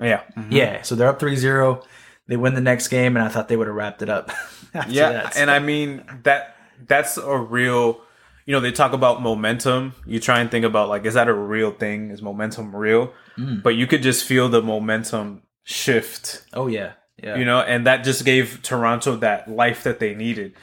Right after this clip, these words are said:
Speaker 1: 'Cause if
Speaker 2: Yeah.
Speaker 1: he doesn't hit that shot, I'm sorry,
Speaker 2: Oh,
Speaker 1: I
Speaker 2: it's a
Speaker 1: don't
Speaker 2: wrap. 'Cause I
Speaker 1: Yeah.
Speaker 2: think game, game five, didn't you guys blow them out?
Speaker 1: Yeah.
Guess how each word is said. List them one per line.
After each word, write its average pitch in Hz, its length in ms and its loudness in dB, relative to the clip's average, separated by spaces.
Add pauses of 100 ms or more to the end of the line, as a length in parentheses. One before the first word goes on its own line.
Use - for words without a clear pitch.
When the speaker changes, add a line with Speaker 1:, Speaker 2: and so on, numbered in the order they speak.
(240)
Speaker 1:
'Cause 151 120 4
if 131 100 2
Speaker 2:
Yeah. 110 180 0
Speaker 1:
he 175 80 4
doesn't 180 260 2
hit 170 180 2
that 143 180 2
shot, 156 420 2 (600)
I'm 107 80 -20
sorry, 139 260 0
Speaker 2:
Oh, 160 60 6
Speaker 1:
I - 40 6
Speaker 2:
it's - 100 -2
a 170 40 -2
Speaker 1:
don't 151 80 -2
Speaker 2:
wrap. 180 340 0
'Cause 151 100 0
I 170 120 4
Speaker 1:
Yeah. - 60 -4
Speaker 2:
think 240 220 0
game, 185 540 0 (480)
game 180 220 0
five, 175 520 -4
didn't 170 180 -4
you 196 60 -4
guys 190 180 -2
blow 196 160 -4
them 202 120 -2
out? 208 220 -8 (280)
Speaker 1:
Yeah. 151 220 2